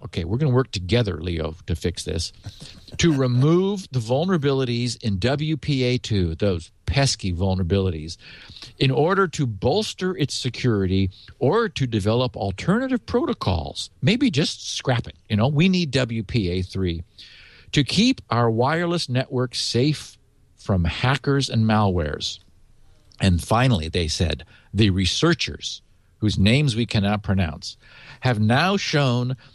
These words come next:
that a brute force attack on the W P A two password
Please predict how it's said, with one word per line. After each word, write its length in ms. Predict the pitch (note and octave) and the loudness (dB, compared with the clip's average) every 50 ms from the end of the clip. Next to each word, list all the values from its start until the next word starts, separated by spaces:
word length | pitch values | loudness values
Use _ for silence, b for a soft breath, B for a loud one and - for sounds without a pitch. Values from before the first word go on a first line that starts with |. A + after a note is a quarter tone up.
| b b b | b b b
that 200 | A2+ A#2+ C3 A#2 | -2 0 2 2
a 120 | A#2 G#2+ | 2 0
brute 580 | G2+ F2+ F2 F#2+ G#2 A#2 D#3+ A3+ C4+ - - - | 0 -2 -4 0 2 4 4 4 2 -2 -8 -16
force 640 | - - - - D#3+ E3+ F3 F#3+ G3+ F#3+ - - - - | -20 -20 -8 -2 0 0 2 2 0 0 -2 -4 -6 -2
attack 880 | - A2 G#2 G#2+ - - - - C#3 D3+ D#3 G2+ D2+ - - - - - - _ _ _ _ _ _ _ _ _ _ - | -2 -2 -2 -2 -2 -6 -2 0 0 2 2 0 -2 -6 -12 -16 -18 -18 -18 _ _ _ _ _ _ _ _ _ _ -2
on 200 | - A#2 A#2 A2 | 0 2 2 4
the 80 | G#2 G#2+ | 2 2
W 440 | F#2 F#2+ A#2+ C3+ D3+ E3 F#3 F#3 F3 | 2 2 2 0 0 0 -2 -4 -4
P 320 | - - - D#3+ C#3+ C#3 | -4 -2 0 0 2 2
A 140 | C#3 C#3+ C#3 | 2 2 0
two 260 | - - - B2+ B2 | 0 -2 0 0 0
password 720 | A#2+ - B2 A#2 A2+ A2+ - - A2 F2 E2+ F#2+ G2 F#2 | 0 0 0 2 2 2 0 0 -2 0 2 0 0 -2